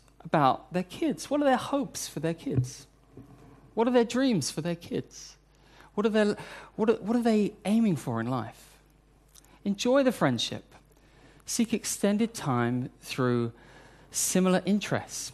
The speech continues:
If you've got a hobby, enjoy it together. Keep asking questions. Continue to love and serve. And the final one, get them around your gospel community, your community groups.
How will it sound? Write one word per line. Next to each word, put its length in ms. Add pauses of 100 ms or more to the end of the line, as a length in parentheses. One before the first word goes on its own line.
(120)
If 160
you've 80
got 100
a 40
hobby, 420 (680)
enjoy 360
it 120
together. 360 (760)
Keep 220
asking 400
questions. 540
Continue 340
to 140
love 240
and 100
serve. 560 (800)
And 100
the 60
final 300
one, 160 (360)
get 140
them 100
around 460
your 100
gospel 640 (220)
community, 840 (200)
your 100
community 500
groups. 640